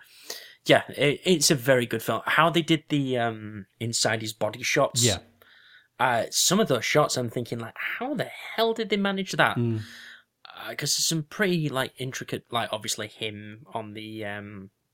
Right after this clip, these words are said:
Speaker 1: uh, like, on his eyes and that sort of stuff.
Speaker 2: Yeah, yeah.
Speaker 1: And, you know, like, that implant into his eyes and, and just silly stuff like that.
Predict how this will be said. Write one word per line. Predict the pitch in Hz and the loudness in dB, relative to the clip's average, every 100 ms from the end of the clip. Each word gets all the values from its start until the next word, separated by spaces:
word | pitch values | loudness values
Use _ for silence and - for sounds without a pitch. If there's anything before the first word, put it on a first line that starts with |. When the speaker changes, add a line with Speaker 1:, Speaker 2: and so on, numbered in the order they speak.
| _ - - _ _ _ - - - - _ - | _ -8 -8 _ _ _ -20 -20 -20 -20 _ 0
Speaker 1:
uh, | 127 113 107 104 80 - 82 - | 2 4 2 0 -6 -14 -20 -8
like, | 120 110 | -6 -4
on | 117 | -6
his | 110 | -8
eyes | 110 117 120 117 117 | -6 -4 -4 -4 -4
and | 117 117 | -4 -6
that | 110 | -6
sort | - 110 | -4 -4
of | 104 | -4
stuff. | - 113 | -4 -2
Speaker 2:
Yeah, | 107 107 120 92 | 0 2 0 -2
yeah. | 110 110 | -2 -2
Speaker 1:
And, | 107 101 101 95 - | -4 -10 -16 -16 -12
you | 107 | -12
know, | 104 | -12
like, | 87 - _ _ _ _ _ _ _ - | -18 -20 _ _ _ _ _ _ _ -14
that | 127 120 110 | -4 -4 -4
implant | 117 - 120 117 | -6 -8 -8 -6
into | 117 113 120 | -8 -6 -4
his | 110 | -4
eyes | 110 110 110 110 | -4 -6 -6 -8
and, | 110 180 | -10 -4
and | 202 | -2
just | 175 185 - | 0 0 2
silly | 147 123 | 0 0
stuff | - 117 107 | -2 -4 -6
like | 104 92 | -12 -10
that. | 101 | -12